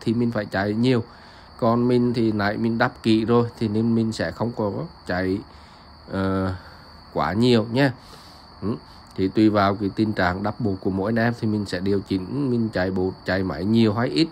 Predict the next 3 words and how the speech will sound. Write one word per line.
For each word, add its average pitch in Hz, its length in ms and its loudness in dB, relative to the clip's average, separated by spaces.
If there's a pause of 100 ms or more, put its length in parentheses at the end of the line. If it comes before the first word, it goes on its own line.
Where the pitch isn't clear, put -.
nha. 151 260 0 (540)
Đó. 107 200 -2 (4000)
<coughs> - 200 2